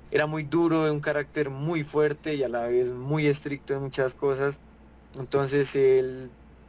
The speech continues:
pues, mediante a todo eso también era muy poco afectivo.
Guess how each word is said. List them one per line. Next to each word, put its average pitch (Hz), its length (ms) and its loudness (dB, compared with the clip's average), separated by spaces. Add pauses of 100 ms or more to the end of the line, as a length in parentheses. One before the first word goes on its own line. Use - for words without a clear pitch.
(400)
pues, 151 320 2
mediante 127 440 -2
a - 40 -2
todo 135 180 0
eso 131 140 -4
también 117 280 -6
era 123 160 0
muy 147 260 -4
poco 143 300 -6
afectivo. 139 540 -4